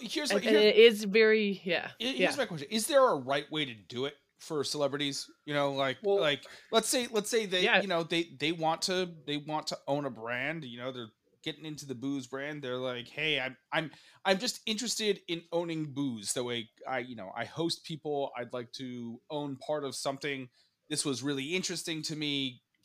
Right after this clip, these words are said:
Speaker 1: I wanna own part of it." Is there a right way, let's say, for Lenny Kravitz? Maybe,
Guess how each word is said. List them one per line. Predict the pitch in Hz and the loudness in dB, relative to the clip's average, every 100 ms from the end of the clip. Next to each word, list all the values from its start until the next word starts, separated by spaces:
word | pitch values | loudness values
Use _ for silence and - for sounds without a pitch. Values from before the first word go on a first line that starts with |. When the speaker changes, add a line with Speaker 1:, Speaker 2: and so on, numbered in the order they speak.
| - | -2
Speaker 1:
I | 143 | 0
wanna | 143 147 139 135 | 2 0 -2 -4
own | 131 123 | -6 -6
part | - 123 123 | -4 -4 -4
of | 123 | -8
it." | 123 - - - _ - | -10 -12 -20 -20 _ -10
Is | 190 170 | -6 2
there | 214 | 2
a | 196 | 2
right | 156 175 196 156 | 2 2 2 2
way, | 160 156 135 123 - | 2 4 0 -6 -6
let's | 139 135 | -6 -4
say, | 147 135 131 _ _ _ _ _ 170 | -2 -2 -4 _ _ _ _ _ -2
for | 170 | 0
Lenny | 151 139 | 0 -2
Kravitz? | 123 131 120 120 - - - | -4 -4 -4 -6 -10 -10 -14
Maybe, | 156 135 127 123 123 | -10 -8 -6 -6 -8